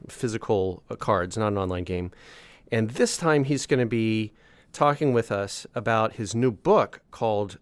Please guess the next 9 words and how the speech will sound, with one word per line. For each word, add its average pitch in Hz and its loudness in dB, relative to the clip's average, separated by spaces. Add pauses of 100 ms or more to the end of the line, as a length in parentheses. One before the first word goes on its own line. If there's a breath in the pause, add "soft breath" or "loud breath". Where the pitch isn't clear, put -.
The 117 -4
Rules 156 2
We 123 -8
Break, 98 -2 (580 soft breath)
Lessons 131 0
in 104 -6
Play, 135 2
Thinking, 120 0
and 107 -2